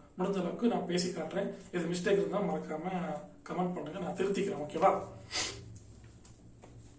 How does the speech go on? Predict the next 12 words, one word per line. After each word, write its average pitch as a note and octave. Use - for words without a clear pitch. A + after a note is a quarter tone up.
சிவகார்த்திகேயன் A#3
சார் G3
நடிச்ச F3+
டான் F#3+
படத்துல F3+
இருந்து -
ஒரு E3
டயலாக் F3+
தான் F3+
இப்ப F3
பேச E3
போறோம். -